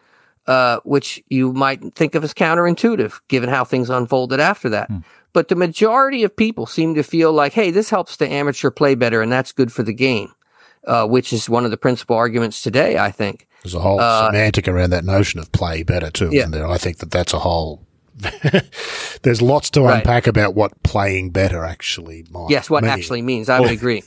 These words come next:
Speaker 2: all the gutta percha
Speaker 1: But that's how
Speaker 2: trees
Speaker 1: it,
Speaker 2: around
Speaker 1: it
Speaker 2: the
Speaker 1: un-,
Speaker 2: world.
Speaker 1: that was a very big part of the argument then, was that it, you know, the same arguments that we have today, literally unchanged. That's one of the things that the book emphasizes quite a bit.
Speaker 3: And has the planet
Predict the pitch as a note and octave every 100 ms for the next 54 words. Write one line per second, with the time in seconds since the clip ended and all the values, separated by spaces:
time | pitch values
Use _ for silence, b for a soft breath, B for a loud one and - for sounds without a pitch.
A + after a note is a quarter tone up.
0 | - B2+ G#2 G#2 F#2+ - F#2+ - D#3+ G3+
1 | G3+ - A3+ A3+ - F#3+ F#3 G3 G3+ F#2+
2 | F#3 G3+ A#3+ A3+ F#3 D#3 G3 A3 A3 E3
3 | _ _ _ G3+ A3 - G3 G3 G3+ E3+
4 | F3 E3+ D#3 C3 C#3 C3+ B2+ C3+ C3 D3
5 | C#3+ A#2+ C3 - F3+ F#3 F#3 E3+ E3 D#3
6 | D#3+ - D3+ C#3 D3 C#3 C3+ C3+ A#2+ B2
7 | C3 D3 C#3 G#2+ G2+ C#3 C3 - C3+ G2+
8 | E2 - _ _ _ _ - C3+ - C#3+
9 | B2+ A2+ C#3 B2+ B2 A2+ A#2 A#2+ B2+ A2+
10 | A#2+ B2+ A#2 A2 G#2 - A2+ G2 G#2+ G2
11 | - C#3 D3 - C3+ D#3+ D#3 D#3